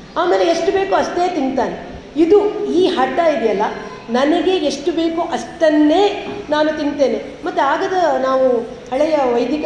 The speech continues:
ಸಂಪ್ರದಾಯಸ್ಥ ಬ್ರಾಹ್ಮಣರನ್ನು ನೋ-, ನೋಡಿದರೆ ಅವ್ರು ಅಹನ್ಯ ಹನಿ ಬದುಕು ಬದುಕ್ತಿದ್ರು ಅಂತ. ಅಂದರೆ ಅವತ್ತಿಗೆ ಎಷ್ಟು ಬೇಕೋ ಅಷ್ಟೇ, ಇವತ್ತಿಗೆ ಏನು ಸಂಪಾದನೆ, ಇವತ್ತಿಗೆ ಊಟಕ್ಕೆ ಅಷ್ಟು, ನಾಳೆದು ನಾಳೆ, ನಾಳೆ ನೋಡಿಕೊಳ್ಳುವ. ಅಂದರೆ ನಾಳೆಗೆ ಸೇರಿಸಿ ಇಡುದು,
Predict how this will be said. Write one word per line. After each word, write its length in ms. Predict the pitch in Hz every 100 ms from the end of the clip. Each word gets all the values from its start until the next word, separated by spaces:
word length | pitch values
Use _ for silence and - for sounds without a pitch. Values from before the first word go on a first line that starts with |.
| 277
ಸಂಪ್ರದಾಯಸ್ಥ 920 | 254 262 269 269 262 262 240 - - 240
ಬ್ರಾಹ್ಮಣರನ್ನು 760 | 226 240 277 277 277 262 233
ನೋ-, 180 | 226 233
ನೋಡಿದರೆ 680 | 226 247 226 233 - - - 262
ಅವ್ರು 160 | 294
ಅಹನ್ಯ 460 | 285 294 349 359 370
ಹನಿ 640 | 294 311 302 302 - - - 262
ಬದುಕು 280 | 302 330 330
ಬದುಕ್ತಿದ್ರು 580 | 294 - 285 233 233
ಅಂತ. 180 | 226 233 180 - - -
ಅಂದರೆ 160 | 320 381
ಅವತ್ತಿಗೆ 640 | - 277 339 370 403 381
ಎಷ್ಟು 240 | 339 370
ಬೇಕೋ 220 | 370 392 349
ಅಷ್ಟೇ, 600 | - - - - - - - - - 302
ಇವತ್ತಿಗೆ 420 | 392 415 415 381
ಏನು 260 | 370 359
ಸಂಪಾದನೆ, 460 | 330 302 302 277 294
ಇವತ್ತಿಗೆ 480 | 302 330 370 392 359
ಊಟಕ್ಕೆ 420 | 320 - 302 -
ಅಷ್ಟು, 260 | 262 240 247
ನಾಳೆದು 380 | 359 403 415
ನಾಳೆ, 500 | 359 349 269 - - - - 330
ನಾಳೆ 220 | 415 392
ನೋಡಿಕೊಳ್ಳುವ. 420 | 311 - 247 233
ಅಂದರೆ 160 | 311 277
ನಾಳೆಗೆ 360 | 262 320 349
ಸೇರಿಸಿ 400 | - 311 320 311
ಇಡುದು, 480 | 285 262 254 254